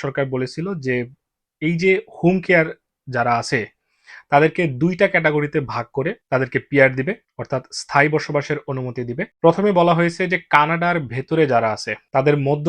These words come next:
থেকে নির্দিষ্ট সংখ্যক মানুষদেরকে পিআর দিবে বলা হয়েছিল।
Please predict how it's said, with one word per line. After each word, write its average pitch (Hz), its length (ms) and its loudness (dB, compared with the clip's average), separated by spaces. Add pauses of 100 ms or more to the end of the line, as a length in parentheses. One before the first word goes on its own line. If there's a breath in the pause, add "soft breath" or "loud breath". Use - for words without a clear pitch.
(120)
থেকে 170 200 -2 (180)
নির্দিষ্ট 147 340 -2 (140)
সংখ্যক 139 340 -6 (280)
মানুষদেরকে 127 460 -4 (100)
পিআর 123 280 0
দিবে 135 140 -6 (420)
বলা 123 220 -2
হয়েছিল। 131 280 -4